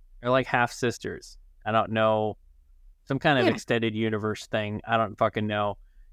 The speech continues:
Speaker 1: It was just a note I found, and I'm like, "Well, that's fucking weird." So, there you go. Some fun little, uh,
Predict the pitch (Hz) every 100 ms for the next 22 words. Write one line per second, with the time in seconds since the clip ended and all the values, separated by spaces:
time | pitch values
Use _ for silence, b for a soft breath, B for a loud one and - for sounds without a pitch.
0 | - 120 123 - 123 123 113 110 113 107
1 | 123 113 110 110 107 135 151 - 110 101
2 | - 104 110 131 _ _ _ _ _ _
3 | 147 139 131 120 117 _ _ _ 196 185
4 | 127 120 117 - - - 139 - 131 127
5 | 123 120 123 117 113 110 104 104